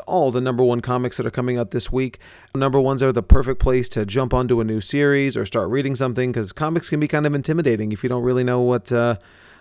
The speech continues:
where to start or anything like that. So number ones are the perfect place. So we have a few this week. We have, uh, Joy Operations, Girl Scouts Stone Ghost, Black Panther,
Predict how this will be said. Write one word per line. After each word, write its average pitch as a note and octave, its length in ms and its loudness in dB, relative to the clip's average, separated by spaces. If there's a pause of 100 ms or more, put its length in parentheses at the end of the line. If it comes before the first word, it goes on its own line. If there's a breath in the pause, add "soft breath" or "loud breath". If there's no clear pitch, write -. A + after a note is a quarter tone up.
(140 loud breath)
where C3 180 2
to B2 80 2
start B2+ 560 0
or G#2 140 0
anything A#2+ 320 -2
like A2 180 -4
that. C3+ 300 -6
So G#2+ 160 -4
number C3+ 240 0
ones C3 240 0
are A#2+ 40 -2
the G2+ 120 -6
perfect A2 300 2
place. - 360 -6 (340 soft breath)
So - 140 -2
we B2+ 80 2
have B2+ 140 0
a A2+ 100 0
few - 180 -2
this A#2+ 220 0
week. - 380 -10
We A#2+ 160 -2
have, A2 240 -2
uh, G2+ 200 -6
Joy B2+ 360 2
Operations, C#3+ 760 0 (140)
Girl C#3+ 220 4
Scouts C#3+ 460 0
Stone B2+ 460 0
Ghost, A#2 400 -4 (460 loud breath)
Black B2 340 -2
Panther, D3+ 540 -2